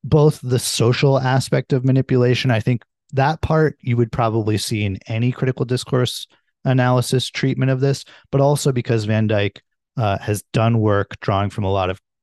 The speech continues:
cognitive science and cognitive linguistics, he brings in the cognitive element of manipulation. And so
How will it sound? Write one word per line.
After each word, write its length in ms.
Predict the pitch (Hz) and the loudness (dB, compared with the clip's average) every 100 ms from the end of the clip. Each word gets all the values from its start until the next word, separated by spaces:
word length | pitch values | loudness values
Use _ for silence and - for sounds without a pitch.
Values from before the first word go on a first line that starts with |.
| - | -12
cognitive 580 | - 123 120 117 95 - | -2 0 0 0 -2 -4
science 420 | 98 95 95 - | -4 -2 -4 -6
and 120 | 98 | -10
cognitive 640 | - 113 107 107 95 95 | -6 -2 -2 -2 -4 -4
linguistics, 800 | 95 95 135 160 - 120 - - - _ _ _ | -4 0 0 0 -2 -4 -6 -16 -18 _ _ _
he 160 | - 135 | -6 -4
brings 460 | 107 113 113 107 | 0 0 2 0
in 340 | 104 98 95 85 _ _ | 0 -2 -2 -6 _ _
the 100 | 117 - | -8 -8
cognitive 600 | - 104 101 98 92 90 | -6 -2 0 -2 -2 -4
element 600 | 87 92 101 113 110 113 _ _ _ _ | -4 -6 -6 -6 -6 -8 _ _ _ _
of 460 | 135 98 87 - - - | -4 -2 -2 -6 -20 -6
manipulation. 880 | 107 101 - 98 98 98 - 104 101 | -2 -2 -2 -2 -2 -2 -4 -4 -2
And 160 | 98 | -4
so 420 | - 110 101 98 | -2 -2 0 0